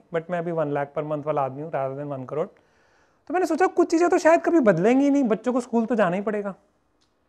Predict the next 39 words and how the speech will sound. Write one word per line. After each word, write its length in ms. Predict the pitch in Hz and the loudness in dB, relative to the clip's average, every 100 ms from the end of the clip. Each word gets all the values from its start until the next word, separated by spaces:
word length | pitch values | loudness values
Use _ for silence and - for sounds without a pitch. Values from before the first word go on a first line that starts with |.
| _ _ _ _ _ _ _ 151 | _ _ _ _ _ _ _ -8
बच्चे 200 | - 180 | -4 2
तो 120 | 190 | 4
ऐसा 220 | 170 202 | 4 2
है 180 | 190 185 | 0 2
नहीं 160 | 226 | 0
कि 120 | 240 254 | 0 2
अब 140 | 220 | 8
आप 220 | 208 196 | 8 8
हर 160 | 156 175 | 4 0
महीने 240 | 190 202 | 0 0
ही 60 | 220 | 0
ट्रिप 220 | 208 196 | 0 -2
पे 80 | 208 | 2
जा 140 | 190 | 4
सकते 320 | 160 175 - 180 | 4 -2 -6 -6
हैं, 160 | 170 - _ _ _ _ _ _ | -6 -12 _ _ _ _ _ _
आप 180 | 196 202 | -4 -2
कितने 280 | 240 254 262 | -2 0 0
ट्रिप 220 | 233 240 | -2 -2
पे 80 | 214 | -2
चले 200 | 175 151 | 0 0
जाएंगे। 260 | 147 147 | 0 -2
तब 120 | 156 226 | -2 0
मैंने 180 | 247 | 0
पहली 200 | 240 208 | 2 2
बार 100 | 233 | 2
अपनी 180 | 233 233 | 0 0
वाइफ 180 | 208 175 | 0 0
से 80 | 185 | -2
पूछा 160 | 170 | -8
था 80 | 170 | -6
कि 120 | 202 | -2
अगर 220 | 220 226 214 | 0 2 0
घूमने 480 | 175 160 180 202 | -2 0 0 0
का 100 | 214 | 0
मौका 340 | 208 180 - 202 | 2 0 2 0
मिले 360 | 190 170 180 | 0 0 0
हर 280 | 185 160 165 | 0 -2 -2
साल, 340 | 160 156 151 | 2 2 2